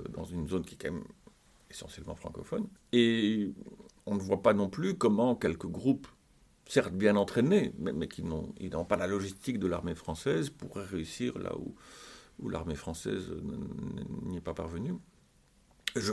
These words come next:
je pense qu'ils ne souhaitent pas, euh, politiquement. Je crois que le, la volonté ici, c'est principalement de nuire aux intérêts français. Je, je ne vois pas d'autre issue, euh, ou d'autre rationalité à cette stratégie.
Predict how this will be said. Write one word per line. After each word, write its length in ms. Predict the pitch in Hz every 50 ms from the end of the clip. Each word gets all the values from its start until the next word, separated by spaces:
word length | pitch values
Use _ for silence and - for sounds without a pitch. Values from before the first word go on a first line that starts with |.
| 104 -
je 120 | 117 107
pense 240 | - - 113 107 -
qu'ils 180 | - 98 92 90
ne 100 | 90 85 87 85 - -
souhaitent 340 | - - - - 80 80 -
pas, 260 | - - 58 57 - -
euh, 80 | - - - - - - - - - - - - _ _
politiquement. 520 | 90 87 87 - 120 - 226 185 95 69
Je 100 | - -
crois 200 | - - - 78
que 160 | - - -
le, 320 | 85 82 80 - - - - - -
la 120 | - 101 107
volonté 480 | 110 131 135 135 127 131 - 143 120
ici, 440 | 117 107 104 - - - 202 214 202
c'est 420 | - - - 120 - - - - - - - _ _ _ _ _ _ _
principalement 680 | - 175 170 139 - 139 - 113 98 101 117 147 180 151
de 140 | 120 110 98
nuire 300 | 104 120 143 147 135 113
aux 100 | 107 107
intérêts 260 | 98 87 - 92 90 85
français. 380 | - - 92 - - - - - - _ _ _ _ _ _
Je, 120 | 107 104 101 104 107 -
je 140 | 110 110 117
ne 60 | 110
vois 280 | 110 117 113 107 - - - _ _ _ _ _ _ _ _
pas 140 | - 123 123
d'autre 280 | 113 117 113 110 - 110
issue, 500 | 107 - - - 151 139 123 110 101 - - -
euh, 280 | 62 69 67 65 - -
ou 140 | 76 98 104
d'autre 260 | 98 113 104 - 104
rationalité 880 | 92 101 101 101 - 92 90 90 92 90 87 - - 113 110 104 95 76 - - - - - _ - - _ - - - - - - - - - -
à 60 | 85
cette 180 | - 92 - -
stratégie. 460 | - - - - 82 82 80 78